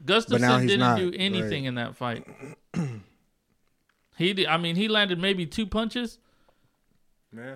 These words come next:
Speaker 3: something like that. Wasn't, wasn't much.
Speaker 1: John Jones shut that dude down. And
Speaker 2: Well, it
Speaker 1: that
Speaker 2: looked
Speaker 1: guy
Speaker 2: like,
Speaker 1: is,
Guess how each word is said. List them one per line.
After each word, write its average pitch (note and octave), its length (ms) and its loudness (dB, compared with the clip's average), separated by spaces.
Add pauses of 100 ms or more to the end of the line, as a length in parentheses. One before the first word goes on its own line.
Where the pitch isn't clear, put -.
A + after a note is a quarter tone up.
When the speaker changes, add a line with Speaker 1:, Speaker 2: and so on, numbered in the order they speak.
Speaker 3:
something B2 320 -20
like A2 120 -18
that. A#2 260 -18
Wasn't, B2 280 -16 (220)
wasn't C3 240 -18
much. - 380 -20 (360)
Speaker 1:
John F#3+ 280 4
Jones A3 240 2
shut A3 320 2
that G3 200 0
dude F#3+ 220 -6
down. E3+ 320 -2 (220)
And D3 100 8
Speaker 2:
Well, E3 80 12
it E3 40 10
Speaker 1:
that - 20 10
Speaker 2:
looked G#3+ 140 10
Speaker 1:
guy G3 160 10
Speaker 2:
like, - 20 4
Speaker 1:
is, C#3+ 280 -2